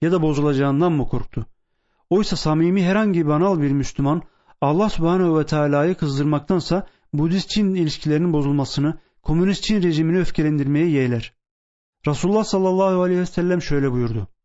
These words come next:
"Kim insanların gücenmesini göze alarak Allah'ın rızasını gözetirse, insanlardan gelen sıkıntılara karşı Allah ona yeter. Kim de Allah'ın gücenmesini göze alarak insanların rızasını gözetirse, Allah onu insanların insafına bırakır."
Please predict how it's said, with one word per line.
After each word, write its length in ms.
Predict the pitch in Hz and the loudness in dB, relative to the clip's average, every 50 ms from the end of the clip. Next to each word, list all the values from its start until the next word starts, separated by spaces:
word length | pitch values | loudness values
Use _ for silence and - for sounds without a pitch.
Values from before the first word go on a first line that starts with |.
| _ _ _ _ _ _ _ _ _ _ _ _ _ _ _ - | _ _ _ _ _ _ _ _ _ _ _ _ _ _ _ -2
"Kim 160 | - 214 220 | 0 2 2
insanların 560 | 214 196 - 202 190 185 180 180 185 202 190 | 2 0 0 0 0 2 2 2 2 2 0
gücenmesini 580 | 180 156 165 165 165 160 151 - 165 180 190 170 | 0 2 0 2 2 0 -2 0 0 0 0 0
göze 240 | 175 156 147 170 | 0 0 2 2
alarak 400 | 180 180 165 156 139 135 123 - | 2 2 2 0 0 -2 -2 -2
Allah'ın 400 | 160 143 143 147 156 156 180 196 | -2 -2 0 0 0 0 0 0
rızasını 440 | 170 143 151 147 135 - 147 139 131 | 0 0 0 -2 -2 -2 -2 -2 -2
gözetirse, 640 | 135 127 131 127 - 190 185 156 - 190 202 196 - _ _ _ _ _ _ _ _ | 0 -2 -2 -2 -2 -2 -2 -2 -2 -4 -4 -4 -6 _ _ _ _ _ _ _ _
insanlardan 720 | - 175 160 - 180 180 180 180 175 170 165 202 214 202 | -2 0 0 2 0 2 2 2 2 2 2 0 0 2
gelen 180 | 170 160 151 147 | 2 2 0 0
sıkıntılara 580 | 131 - - - - 143 127 - 160 165 180 175 | -2 -4 -4 -4 -4 -4 -2 0 0 0 0 0
karşı 340 | 165 156 135 - - 147 | -2 -2 -2 -2 -2 -2
Allah 320 | 147 139 139 165 180 160 147 | 0 0 0 0 0 0 0
ona 140 | 147 160 156 | 0 0 0
yeter. 380 | 135 120 - 123 113 - - _ _ _ _ _ _ _ _ _ _ _ _ _ _ - | 0 -2 -2 -4 -6 -6 -10 _ _ _ _ _ _ _ _ _ _ _ _ _ _ -2
Kim 200 | - 214 214 202 | 0 2 2 4
de 60 | 196 | 4
Allah'ın 360 | 180 175 175 175 185 208 202 | 4 4 2 2 2 2 2
gücenmesini 560 | 175 160 151 156 156 151 147 135 - 151 151 139 | 0 2 2 2 2 0 0 -2 -2 0 0 2
göze 240 | 147 147 143 180 | 2 2 2 2
alarak 360 | 180 165 151 147 135 123 - 147 | 2 2 2 2 0 0 0 -2
insanların 440 | 139 - - 160 151 156 160 175 | -2 -2 0 0 0 2 2 2
rızasını 420 | 180 160 143 147 143 131 - 143 135 | 2 2 2 0 0 0 -2 -2 -2
gözetirse, 680 | 127 131 127 127 117 - 180 165 - - 180 170 - - _ _ _ _ _ - | 0 0 0 -2 -2 -2 -2 -4 -2 -2 -4 -4 -4 -8 _ _ _ _ _ -2
Allah 380 | 143 143 147 156 170 160 147 | 0 2 2 2 2 2 2
onu 300 | 139 139 151 156 175 185 - | 2 2 2 2 2 0 -2
insanların 680 | - 143 131 - - 143 139 135 135 131 143 147 - - | -2 -2 -2 -2 -2 0 0 0 0 0 0 -2 -2 -4
insafına 520 | 143 131 - - 135 120 - - 127 120 117 | -4 -4 -2 -2 -2 -2 -2 -2 -2 -2 -2
bırakır." 440 | 117 117 117 - 117 - - - | -2 -4 -4 -6 -8 -8 -8 -12